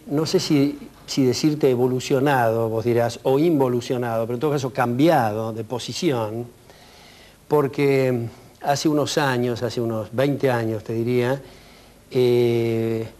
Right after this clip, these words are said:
o quince tal vez, publiqué un libro en el cual tenía una posición respecto de las drogas completamente distinta a la actual. La posición entonces, y yo no sé si a todo el mundo le, le ocurre lo mismo, es difícil ponerse en la posición que vos tenías si es que tenés otra,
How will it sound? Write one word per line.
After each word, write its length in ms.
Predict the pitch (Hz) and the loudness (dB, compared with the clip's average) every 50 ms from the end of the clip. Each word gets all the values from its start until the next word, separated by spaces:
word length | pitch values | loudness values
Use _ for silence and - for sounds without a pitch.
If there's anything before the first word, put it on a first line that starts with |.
| - - - - - - - - | -20 -20 -20 -20 -20 -20 -16 -12
o 80 | - 113 | -10 -6
quince 420 | - - 160 143 135 120 - 127 | -2 2 2 2 2 2 0 -2
tal 160 | 110 123 117 117 | -2 0 0 0
vez, 160 | 117 120 113 | 0 0 0
publiqué 500 | - - 127 120 123 120 117 - 160 160 | 0 0 2 2 2 2 2 2 4 4
un 160 | 170 170 160 | 6 4 4
libro 600 | 160 156 151 139 131 131 131 139 143 156 175 - - - - - - - _ - - - - - | 4 4 4 4 4 4 4 2 2 0 -2 -4 -10 -16 -20 -20 -20 -20 _ -20 -20 -20 -16 -10
en 120 | - 123 | -6 -4
el 120 | 127 127 123 | -4 -4 -2
cual 220 | - 156 160 147 | 0 0 0 0
tenía 320 | 143 147 143 147 156 160 156 | 0 0 0 2 2 2 2
una 180 | 151 143 135 | 2 2 0
posición 720 | 113 127 120 - 120 110 - - 135 135 143 139 139 139 139 - - - - | 0 -2 -4 -4 -4 -4 -2 -2 0 2 2 2 2 0 -2 -6 -14 -10 -6
respecto 360 | 123 117 - 156 147 - 165 | -6 -2 0 0 0 2 2
de 60 | 143 | 2
las 80 | 135 120 | 2 2
drogas 260 | 117 131 135 143 113 | 0 0 -2 -2 -2
completamente 640 | - 135 123 117 117 143 127 - 131 131 135 120 127 | -2 -4 -4 -2 -2 -2 -2 0 0 -2 -2 -2 -2
distinta 380 | 120 107 - - 131 123 113 127 | -4 -4 -4 -4 -4 -2 -2 -2
a 20 | |
la 80 | 110 110 | -2 -4
actual. 400 | 107 107 - 123 113 104 104 104 | -6 -6 -4 -4 -4 -4 -6 -6
La 80 | 117 117 | -6 -4
posición 500 | 110 131 117 - 143 - - 202 202 196 | -4 -4 -4 -4 -2 0 2 2 4 2
entonces, 720 | 165 139 139 175 156 139 131 123 117 - 139 143 139 - - - - - - - - - | 2 0 2 2 2 2 2 -2 -4 -4 -6 -6 -8 -8 -16 -20 -20 -20 -20 -20 -20 -10
y 60 | - 139 | -2 0
yo 100 | 185 208 | 2 2
no 60 | 196 | 2
sé 140 | 160 175 151 | 0 -2 0
si 80 | - | 0
a 80 | 143 120 | 0 2
todo 100 | - 151 | 2 0
el 80 | 143 | 2
mundo 160 | 151 151 147 139 | 2 2 2 0
le, 220 | 123 127 127 123 | 0 0 -4 -6
le 180 | 127 131 123 120 | -8 -8 -6 -6
ocurre 320 | 117 - 151 147 147 139 | -6 -6 -4 -2 0 0
lo 100 | 127 131 | 2 2
mismo, 300 | 156 165 143 117 117 120 | 2 0 0 0 -2 -2
es 80 | 120 113 | -2 -2
difícil 440 | 120 117 - 165 147 - 156 135 | -2 -4 -4 -4 -2 -2 -2 -2
ponerse 840 | 113 - 123 123 139 151 156 160 156 143 - - 160 156 147 143 147 - - - - - - - - | -2 0 0 2 2 2 2 2 0 0 -2 -2 0 0 0 0 -2 -6 -18 -20 -20 -20 -16 -10 -4
en 100 | 135 123 | -2 0
la 120 | 127 120 | 0 -2
posición 480 | 117 123 120 - 117 - - 151 143 135 | -2 -4 -8 -8 -6 -2 0 0 0 2
que 100 | - 127 | 2 2
vos 180 | 131 143 131 | 2 2 2
tenías 480 | - 143 135 139 143 143 147 143 135 120 | 2 0 0 2 2 2 2 2 0 -2
si 120 | - - 123 | -2 -2 -2
es 40 | - | -2
que 120 | - 135 | -2 -4
tenés 340 | 110 123 117 127 123 - - | -2 0 0 0 0 0 2
otra, 460 | 160 160 147 127 - 147 147 151 151 | 2 2 2 0 -4 -4 -4 -4 -6